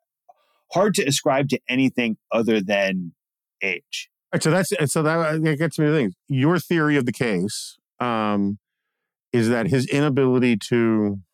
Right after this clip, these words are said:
Speaker 2: sell his own accomplishments, to do better in the polls, to have a higher approval rating, um,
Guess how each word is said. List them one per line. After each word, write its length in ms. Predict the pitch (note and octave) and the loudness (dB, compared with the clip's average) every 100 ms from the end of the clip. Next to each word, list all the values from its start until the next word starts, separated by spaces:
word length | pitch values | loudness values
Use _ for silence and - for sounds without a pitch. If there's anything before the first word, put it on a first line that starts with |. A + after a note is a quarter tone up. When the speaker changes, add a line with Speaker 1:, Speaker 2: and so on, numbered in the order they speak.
| _ _ _ - | _ _ _ -8
Speaker 2:
sell 380 | - E3 D#3 D3 | -4 0 2 4
his 120 | C3 | 4
own 140 | C3+ | 2
accomplishments, 840 | B2+ B2+ A#2 A#2 G#2 - G#2+ F#2 - - | 0 -2 -2 -2 -4 -2 -2 -2 -6 -4
to 100 | A#2+ | 0
do 180 | G#2 | 2
better 260 | C#3 C#3+ C#3 | 2 2 2
in 60 | B2+ | 2
the 60 | |
polls, 260 | A#2 A#2+ A2 | 2 2 0
to 60 | |
have 160 | A2 A#2+ | 0 0
a 80 | A#2+ | 0
higher 220 | B2 B2+ | 0 0
approval 360 | A2+ B2 A#2 A#2 | 0 2 4 4
rating, 440 | A#2 A2 A2 G#2 - _ _ _ _ - | 2 2 0 0 -4 _ _ _ _ -6
um, 600 | A2+ G#2+ G2+ G2 G2+ G#2 | -2 0 0 0 -2 -6